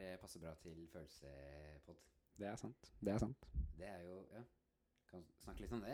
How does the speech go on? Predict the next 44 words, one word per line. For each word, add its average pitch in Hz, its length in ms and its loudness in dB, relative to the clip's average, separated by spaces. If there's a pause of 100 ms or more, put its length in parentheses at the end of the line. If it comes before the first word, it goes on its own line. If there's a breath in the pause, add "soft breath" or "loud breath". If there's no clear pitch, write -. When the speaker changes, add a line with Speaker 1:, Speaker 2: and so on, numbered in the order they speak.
Speaker 1:
Det 120 80 4
er 120 120 8
jo 165 160 12
Speaker 2:
Ja, 139 120 12
Speaker 1:
<laughs> 117 360 12
Speaker 2:
eh, 113 460 12
Speaker 1:
fine - 0 -
tider. 123 280 4 (640 soft breath)
Speaker 2:
jo, 120 200 12
hvordan 117 280 12
skal 117 160 12
man 117 80 12
forklare 101 340 10
det? 104 80 6 (300)
Det, 120 160 12 (200)
det 139 140 8
startet 127 480 12
vel. 107 160 10 (120)
Skal - 160 10
jeg 113 60 10
ta 110 80 12
det 92 100 4
fra 117 100 10
starten? 101 300 10
Speaker 1:
Det 101 140 -4
kan 90 100 0
jeg 78 300 0
selvfølgelig 85 280 -6
Speaker 2:
Jeg - 80 2
Speaker 1:
ta - 40 2
Speaker 2:
tror 107 100 10
det 131 100 12
Speaker 1:
fra - 40 6
starten. 113 380 12
Speaker 2:
startet, - 180 4
eh, 113 440 10 (1120 soft breath)
en, 117 160 8
hvor 123 240 10
var 113 100 12
det? 127 100 12
Vi 139 120 12
var 104 120 12
hos 120 140 12
deg, 107 240 12